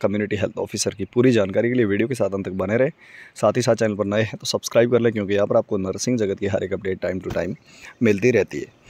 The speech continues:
इसके अलावा पीडीएफ़ पाने के लिए Telegram चैनल पीजे लक्ष्य क्लासेज को ज्वाइन कर लें। Telegram पे जाएँ,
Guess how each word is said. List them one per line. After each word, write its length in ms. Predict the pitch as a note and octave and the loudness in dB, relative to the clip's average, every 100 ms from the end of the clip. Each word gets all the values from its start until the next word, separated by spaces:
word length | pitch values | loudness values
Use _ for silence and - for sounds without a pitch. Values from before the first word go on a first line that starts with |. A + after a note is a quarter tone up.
| - - - - | -18 -18 -6 -2
इसके 180 | C3 | 2
अलावा 200 | A2 B2 | 6 4
पीडीएफ़ 300 | A#2+ A#2+ C3 | 4 4 4
पाने 220 | B2 A2+ A#2 | 4 4 4
के 60 | |
लिए 100 | A#2+ | 4
Telegram 460 | A2 G#2+ A2 B2 B2 | 4 2 4 2 2
चैनल 220 | A#2 A#2+ | 2 2
पीजे 220 | A#2 A2+ | 2 0
लक्ष्य 260 | G#2+ G2+ B2 | 0 0 0
क्लासेज 380 | G#2+ G2+ A#2 A2+ | 2 2 2 0
को 120 | G2+ | -2
ज्वाइन 240 | F#2+ A2 | 0 0
कर 140 | A#2+ B2 | 2 2
लें। 120 | B2+ | 2
Telegram 540 | - A#2 A2 A2 C3 | 2 2 4 6 4
पे 80 | C#3+ | 4
जाएँ, 180 | C3 | 0